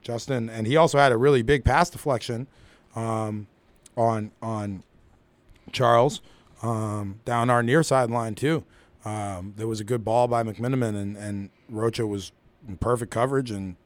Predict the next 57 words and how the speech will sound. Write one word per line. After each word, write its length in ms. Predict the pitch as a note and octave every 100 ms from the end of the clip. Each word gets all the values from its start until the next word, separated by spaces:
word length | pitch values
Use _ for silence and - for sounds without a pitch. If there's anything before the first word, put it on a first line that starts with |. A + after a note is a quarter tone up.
| _
he 100 | -
might 180 | A#2+ A#2+
have 80 | G#2+
even 220 | G#2+ G#2+
been 320 | G2 G#2 G2+ G2
O 160 | G#2 C#3
P 180 | C3 G#2+
I'd 240 | G2+ G2
a 40 |
little 240 | F#2+ F#2+ F#2+
bit, 240 | G2 G2+ _ _ _ _ -
um, 420 | F#2+ F#2+ F#2 F2 E2+ _ -
or 140 | F#2+
he 60 | G2
would 160 | G#2+
have 80 | G2+
had 100 | G2+
two. 160 | B2+ D3 _ _ _ _ _ -
Um, 340 | G2+ F#2+ F2+
so 240 | E2+ A#2 A2+
I, 260 | A#2 C3
I 160 | C#3+ D3
was 140 | C3+
really 140 | D#3+ D3+
proud 240 | C#3+ C#3+
of 40 | A2+
Justin 320 | C#3 C3 B2
Rocha 420 | C3 D#3+ G#3 F#3+
and, 240 | C3 B2+ B2
and 140 | B2
Coach 260 | C#3 C#3+ G2
Barge, 400 | A#2 D#3 G3 - - - _ -
uh, 280 | A#2 A2+ G#2+
who 300 | G2+ C3 A#2 -
did 120 | C3
a 40 |
lot 180 | B2+ B2+
of 80 | A2+
work 240 | C3 D3
in 100 | B2+
our, 180 | B2 A#2
in 220 | A2+ A#2+
our 120 | A2+
defensive 400 | G2+ C#3+ D3 A#2
backfield 420 | G#2 B2 - C3+ G#2
scheme 340 | - B2+ F3 - _ _ _
this 160 | - C3
week. 200 | D3+ F3
Like, 200 | B2+ A#2
you 180 | C3+ A#2+
know, 100 | A#2+
it's, 140 | C3+ -
it's 200 | D3 -
corny, 320 | D3 G3 D3+
man, 200 | B2+ B2+
but 100 | A#2+
it, 120 | A#2+